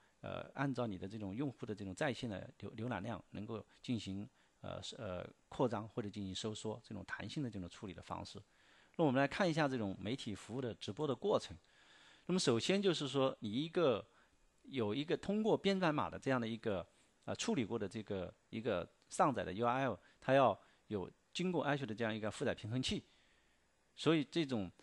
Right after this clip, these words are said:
通过负载平衡器来接受不同码流的这种直播流，它把这个直播流，呃，送给这个我们的所谓的预处理的这个节点。那么预处理节点在这个过程当中的话呢，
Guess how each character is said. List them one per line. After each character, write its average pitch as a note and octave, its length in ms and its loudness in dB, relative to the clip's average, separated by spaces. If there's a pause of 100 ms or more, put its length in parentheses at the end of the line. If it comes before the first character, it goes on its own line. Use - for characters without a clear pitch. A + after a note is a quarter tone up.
(100)
通 G3 140 -2
过 F3 60 0
负 D3 120 -2
载 C#3 140 4
平 B2 260 -2
衡 C3 100 0
器 C#3+ 140 -4
来 G#2+ 100 0
接 B2 140 0
受 B2 100 0
不 A2 100 -4
同 A2+ 220 -4
码 E2 220 -4
流 F2 160 -6
的 B2 100 -2
这 A2 100 -6
种 F#2 160 -6 (220)
直 - 160 -8
播 A#2 160 2
流， F2+ 240 -4 (640)
它 - 160 4
把 C#3 100 10
这 C#3+ 80 2
个 D3 80 4
直 B2 160 0
播 C#3 200 2
流， G#2 260 -2 (560)
呃， F2 260 -4 (220)
送 D#3+ 240 2
给 G2+ 140 0
这 A2 100 -2
个 A2 120 2
我 F2 100 -4
们 F#2 120 -6
的 G#2+ 60 -4
所 F#2+ 220 -6
谓 G#2 40 -2
的 A2 80 -2
预 D#3 160 -4
处 - 200 -4
理 G2 80 -2
的 F2 100 -6
这 - 100 -16
个 F#2+ 80 -4
节 G2+ 200 -2
点。 B2 160 0 (480)
那 C3+ 80 0
么 C#3+ 40 6
预 G3 140 0
处 E3 140 -2
理 A2+ 100 0
节 G#2+ 160 2
点 B2+ 160 2
在 B2+ 100 4
这 A#2 80 0
个 A#2 40 0
过 B2+ 120 0
程 G#2+ 160 -2
当 A2+ 160 2
中 A#2+ 140 -2
的 A2+ 100 -2
话 G2+ 140 -2
呢， F2 140 -4